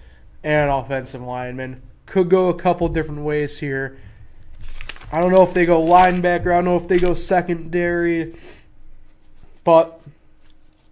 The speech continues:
for me, Nick, I think you will be surprised with this pick that I'm about to make.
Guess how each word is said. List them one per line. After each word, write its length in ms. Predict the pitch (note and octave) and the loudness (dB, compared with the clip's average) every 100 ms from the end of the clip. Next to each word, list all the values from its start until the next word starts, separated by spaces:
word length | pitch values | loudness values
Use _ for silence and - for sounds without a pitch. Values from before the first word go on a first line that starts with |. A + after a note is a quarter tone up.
| _ - | _ -6
for 220 | D3+ D3+ | -2 2
me, 340 | E3+ G3+ A3+ - - - - - - - - - - - - - - - - - - - - - - - - - - - - - - - - | 4 6 4 -2 -16 -18 -20 -20 -18 -20 -18 -20 -20 -20 -20 -20 -20 -20 -20 -20 -20 -20 -20 -20 -20 -20 -20 -20 -20 -20 -20 -20 -20 -20 -12
Nick, 460 | C3 D#3 F#3+ - - - | 0 4 4 2 -16 -6
I 120 | C#3 | -2
think 140 | D#3+ E3+ | 2 6
you 60 | |
will 140 | E3+ E3 | 6 6
be 140 | D#3 | 4
surprised 500 | E3 D3 D#3 D3 C3+ | 2 0 2 2 0
with 80 | B2+ | -4
this 160 | C3 | -6
pick 480 | - B2+ A#2 - - - | -6 -8 -8 -12 -16 -10
that 100 | C3 | -8
I'm 120 | A#2+ | -6
about 260 | B2 A#2+ - | -4 -6 -6
to 100 | A#2 | -12
make. 360 | B2 B2 - | -10 -12 -16